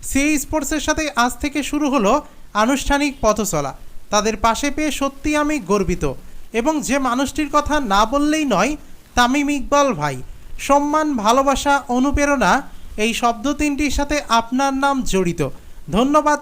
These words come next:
তামিম ভাই। তবে পরবর্তীতে পোস্টটি ডিলিট করে দেন তাওহিদ হৃদয়, আর তাতেই সামাজিক যোগাযোগ মাধ্যমে আলোচনার ঝড় বয়ে যাচ্ছে।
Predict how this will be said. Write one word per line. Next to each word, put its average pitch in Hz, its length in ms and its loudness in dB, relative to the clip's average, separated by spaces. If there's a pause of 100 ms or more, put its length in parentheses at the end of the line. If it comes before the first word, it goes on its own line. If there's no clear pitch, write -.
তামিম 208 360 2
ভাই। 143 220 -2 (400)
তবে 269 240 4
পরবর্তীতে 294 640 0
পোস্টটি 277 440 -4
ডিলিট 247 420 -2
করে 294 200 0
দেন 294 220 0
তাওহিদ 208 460 2
হৃদয়, 151 300 -2 (340)
আর 196 140 2
তাতেই 226 440 0
সামাজিক 240 480 0
যোগাযোগ 226 420 -2
মাধ্যমে 226 680 0 (340)
আলোচনার 277 560 2
ঝড় 214 380 2
বয়ে 190 220 0
যাচ্ছে। 156 400 -2